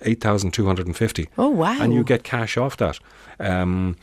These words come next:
Speaker 1: I looked at
Speaker 2: Wow.
Speaker 1: another one.
Speaker 2: Is that
Speaker 1: It was a
Speaker 2: petrol, did you say?
Speaker 1: That was, uh, that's a one litre petrol,
Speaker 2: Wow.
Speaker 1: which is fine for a lot of people.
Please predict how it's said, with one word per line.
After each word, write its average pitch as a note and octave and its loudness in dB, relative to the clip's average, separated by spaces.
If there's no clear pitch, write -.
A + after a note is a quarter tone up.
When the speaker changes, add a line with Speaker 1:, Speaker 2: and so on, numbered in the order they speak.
Speaker 1:
I - 4
looked F#3 4
at F#3 2
Speaker 2:
Wow. F3+ 2
Speaker 1:
another G3+ 2
one. F#3 0
Speaker 2:
Is E3+ -8
that C4 2
Speaker 1:
It C4+ 0
was - 0
a B3 6
Speaker 2:
petrol, B3 0
did D#4 -2
you D4+ -6
say? G#3+ -4
Speaker 1:
That - 0
was, F#2+ -2
uh, F#2+ 0
that's G#2 -2
a A#2 0
one G#2+ 0
litre F#2 2
petrol, C3+ -2
Speaker 2:
Wow. D3 0
Speaker 1:
which C3+ 2
is F#2 -2
fine G#2 2
for F#2+ -4
a E2+ 0
lot F#2 0
of G2+ -4
people. B2 0